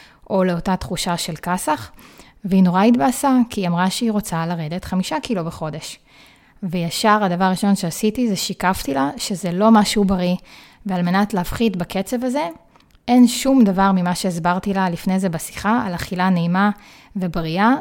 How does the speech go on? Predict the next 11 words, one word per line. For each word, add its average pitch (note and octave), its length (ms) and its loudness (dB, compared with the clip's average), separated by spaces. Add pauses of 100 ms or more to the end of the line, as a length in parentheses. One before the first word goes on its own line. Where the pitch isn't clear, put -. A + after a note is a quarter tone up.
שיכול A3+ 420 -2
לבוא G3 240 2
ביחד F#3+ 500 0
בשילוב G3 420 -2
עם F3 120 2
השאיפה F3 460 -4
הזאת A#3 280 0
של F3 140 -4
החמישה F3 440 -2
קילו F3+ 340 -4 (460)
בחודש. F3 640 -6